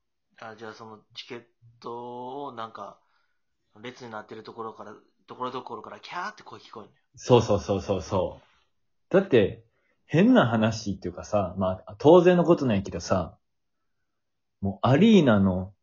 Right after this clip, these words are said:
Speaker 2: しかもステージの真ん前が当たる人もさ、いるわけですから。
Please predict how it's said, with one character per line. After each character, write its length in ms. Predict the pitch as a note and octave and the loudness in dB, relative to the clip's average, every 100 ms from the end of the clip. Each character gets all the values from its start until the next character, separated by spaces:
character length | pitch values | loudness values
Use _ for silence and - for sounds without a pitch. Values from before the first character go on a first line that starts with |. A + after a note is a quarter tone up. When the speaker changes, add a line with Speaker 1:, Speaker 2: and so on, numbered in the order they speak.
| - | -18
Speaker 2:
し 120 | - | -2
か 120 | D3 | 0
も 220 | A2 F#2+ | 0 -4
ス 160 | G2 - | -12 -2
テ 300 | A3 A3+ D3+ | 2 6 6
ー 20 | |
ジ 160 | A2 G2+ | 4 0
の 280 | F#2 - _ _ _ _ _ | -2 -6 _ _ _ _ _
真 320 | G#2+ C3+ D3 | 2 2 2
ん 20 | |
前 260 | F3+ A3+ D3 | 4 4 4
が 160 | G#2+ | 0
当 140 | A#2 B2+ | 2 2
た 40 | |
る 80 | B2 | 2
人 200 | A#2 G2 | -2 -6
も 200 | F2 E2 | -8 -10
さ、 160 | - A2+ | -8 -2
い 120 | A#2 | 2
る 120 | C#3 | 4
わ 120 | C#3+ | 4
け 120 | B2+ G#2 | 4 0
で 100 | E2 | -2
す 100 | - | -12
か 140 | C#2+ | -12
ら。 220 | - - | -12 -16